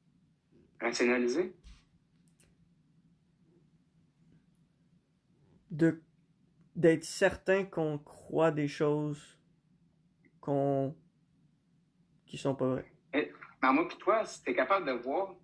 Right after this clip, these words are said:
Speaker 1: ce que, ce que j'ai fait, que, que je te dis pas faire, après ça, on va aller loin dans, dans, dans ce que je me suis convaincu. On va se rendre compte que j'ai sûrement pas tort.
Speaker 2: Effectivement.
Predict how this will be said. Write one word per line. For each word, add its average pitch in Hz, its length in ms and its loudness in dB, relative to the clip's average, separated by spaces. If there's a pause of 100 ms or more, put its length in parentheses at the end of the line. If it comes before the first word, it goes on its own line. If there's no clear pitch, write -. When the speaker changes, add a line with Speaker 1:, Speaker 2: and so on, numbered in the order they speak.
Speaker 1:
ce - 100 -20
que, - 180 -12
ce - 140 -20
que - 180 -8
j'ai 117 220 -6
fait, 147 340 -6
que, 110 240 -8 (320)
que - 80 -10
je - 80 -8
te 120 60 0
dis - 140 -4
pas 113 160 0
faire, - 380 0 (680)
après 117 240 -2
ça, 175 120 0
on 165 40 4
va 131 100 2
aller 120 160 0
loin 120 440 0 (200)
dans, 117 260 -2 (160)
dans, 110 280 -6 (120)
dans 113 220 -8
ce - 80 -10
que 113 120 -4
je - 180 -2
me 117 100 2
suis - 180 -2
convaincu. 123 720 -2 (360)
On 110 100 -4
va - 100 4
se 180 80 0
rendre 160 200 4
compte 233 180 -2
que 139 100 0
j'ai 117 100 -2
sûrement 160 440 0 (880)
pas 240 120 4
tort. - 380 -2 (560)
Speaker 2:
Effectivement. 170 640 -2